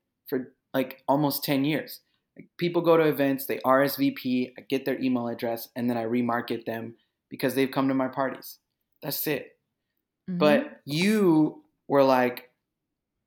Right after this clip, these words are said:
Speaker 1: on a digital path. And so,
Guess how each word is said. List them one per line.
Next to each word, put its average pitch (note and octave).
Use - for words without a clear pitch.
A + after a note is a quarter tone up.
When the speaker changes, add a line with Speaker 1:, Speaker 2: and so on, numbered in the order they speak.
Speaker 1:
on C3+
a B2+
digital D#3
path. -
And D#3
so, D3+